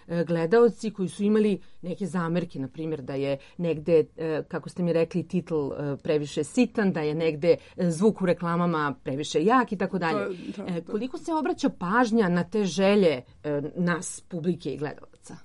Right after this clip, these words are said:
Speaker 2: Ja mislim da oni nemaju zapravo kome da se, da se
Speaker 1: Mhm.
Speaker 2: obrate. Oni su negde nas, m, poistovešćivali T V reviju sa televizije-, sa televizije, pa kaže, "Vi u-,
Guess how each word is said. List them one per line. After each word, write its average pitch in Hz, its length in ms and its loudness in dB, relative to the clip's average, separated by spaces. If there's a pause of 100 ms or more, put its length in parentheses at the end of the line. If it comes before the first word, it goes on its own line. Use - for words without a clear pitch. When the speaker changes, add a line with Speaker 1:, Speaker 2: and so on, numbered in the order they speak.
Speaker 2:
Ja 185 200 -6
mislim 214 260 -2
da 196 60 -2
oni 196 140 -2
nemaju 190 280 -2
zapravo 156 340 -2
kome 143 260 -6
da 170 120 -8
se, - 260 -10 (160)
da 143 200 -12
se 139 140 -12
Speaker 1:
Mhm. - 260 -12
Speaker 2:
obrate. 151 440 -10 (460)
Oni 170 180 -4
su 196 140 -6
negde 190 220 -2
nas, 196 240 -2
m, - 140 -12 (540)
poistovešćivali 185 800 -2
T 196 140 -4
V 196 100 0
reviju 190 240 0
sa 180 120 -6
televizije-, 175 480 -2 (140)
sa 185 160 -6
televizije, 170 540 -4
pa 165 120 -10
kaže, 170 280 -8
"Vi 185 360 0
u-, 185 120 2